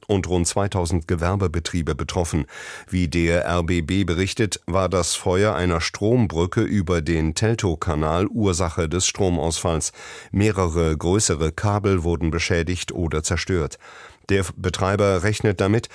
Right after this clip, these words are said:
dass die Störung erst am frühen Abend behoben sein wird. Nach der Brandkatastrophe im Schweizer Skiort Caen Montana hat die Europäische Union Hilfe bei der Versorgung von Opfern zugesagt.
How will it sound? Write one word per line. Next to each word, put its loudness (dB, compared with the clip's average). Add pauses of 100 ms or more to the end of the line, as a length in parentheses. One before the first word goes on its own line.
(180)
dass 0
die 0
Störung 2
erst -2
am 2
frühen 2
Abend 0
behoben 0
sein -2
wird. -10 (1900)
Nach 2
der 6
Brandkatastrophe 2
im 2
Schweizer 2
Skiort 0
Caen 2
Montana 2
hat -2
die -2
Europäische 2
Union 2
Hilfe 2
bei 0
der 0
Versorgung 0
von -2
Opfern 0
zugesagt. -4